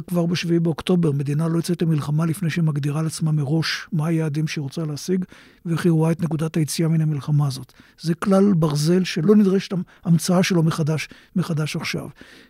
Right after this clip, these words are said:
וכאשר היא לא עשתה את זה, היה צ-, היה צריך להיות לחץ ציבורי גדול עליה לעשות את זה, ולא, אה, לצעוד אחרי הדגל בצורה כמעט, אה, חסרת אחריות ובעיוורון, בעיוורון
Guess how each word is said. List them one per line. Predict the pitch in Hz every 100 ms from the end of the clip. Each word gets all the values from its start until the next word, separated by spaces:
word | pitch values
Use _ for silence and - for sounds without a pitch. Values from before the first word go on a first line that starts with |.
| -
וכאשר | 151 156 156 196
היא | 175
לא | 180
עשתה | 202 - - 190
את |
זה, | 175 190 185
היה | 175 175
צ-, | - -
היה | - 180 185
צריך | - 180
להיות | 180 180
לחץ | 175 180
ציבורי | 190 160 170
גדול | 175 160 175
עליה | 175 175
לעשות | 170 - 160
את | 180
זה, | 185 208 - - - -
ולא, | 151 156 170 202 202 190
אה, | 170 170 170 170 165 165 165 165 170 - - _ 190
לצעוד | 165 - 208 202
אחרי | 202 196
הדגל | 185 160 185 185 175 170
בצורה | 151 156 - 156 160 170 170 -
כמעט, | 180 160 170 -
אה, | 175 165
חסרת | 160 - 170 165
אחריות | - 160 165 165
ובעיוורון, | 196 180 175 170 160 180 220
בעיוורון | 175 160 160